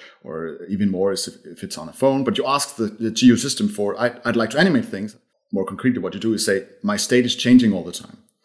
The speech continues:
So you get these frame events at regular intervals, and you simply update your state according to the current time. And that's it. That, that's how you animate. So if you want something to fly from one part of the screen to the other side,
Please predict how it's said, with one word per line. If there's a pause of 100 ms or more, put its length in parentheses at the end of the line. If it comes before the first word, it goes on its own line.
(280)
So
you
get
these
frame
events
at
regular (240)
intervals, (360)
and
you
simply (160)
update
your
state
according
to
the
current
time. (260)
And
that's
it.
That,
that's
how
you
animate.
So
if
you
want (240)
something
to
fly
from
one (240)
part
of
the
screen
to
the
other
side,